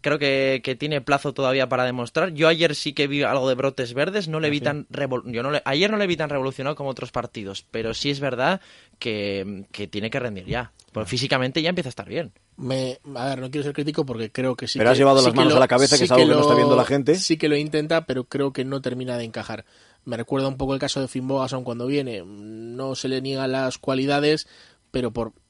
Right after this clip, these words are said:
Speaker 3: el motivo que sea, no termina de encajar. Entonces, bueno, evidentemente es un activo tuyo,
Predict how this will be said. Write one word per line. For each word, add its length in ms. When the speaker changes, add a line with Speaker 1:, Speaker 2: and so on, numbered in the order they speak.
Speaker 3:
el 120
motivo 340
que 140
sea, 260
no 240
termina 340
de 80
encajar. 420
Entonces, 420
bueno, 160
evidentemente 380
es 80
un 60
activo 280
tuyo, 380